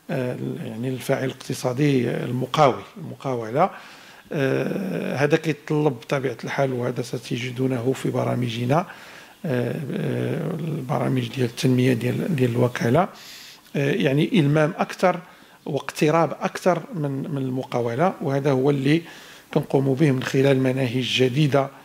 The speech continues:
لاستشراف، آه، يعني حاجيات، آه، المقاولات، ف-، آه، اللي هي كنستهدفوا منها الشمولية التامة، يعني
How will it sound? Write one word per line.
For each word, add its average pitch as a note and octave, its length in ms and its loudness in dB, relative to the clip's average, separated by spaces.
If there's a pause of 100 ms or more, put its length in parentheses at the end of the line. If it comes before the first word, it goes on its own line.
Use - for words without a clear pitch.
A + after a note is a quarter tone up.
(320)
لاستشراف، C#3 1600 0
آه، B2 100 -4
يعني A#2+ 400 -4
حاجيات، B2+ 640 0 (300)
آه، B2 480 -4
المقاولات، B2+ 760 0
ف-، - 200 -10 (880)
آه، B2+ 640 4
اللي B2+ 320 2
هي C3 380 4 (960)
كنستهدفوا C#3 600 0
منها B2+ 220 -2
الشمولية C3 580 0
التامة، B2 560 0
يعني C3 340 -2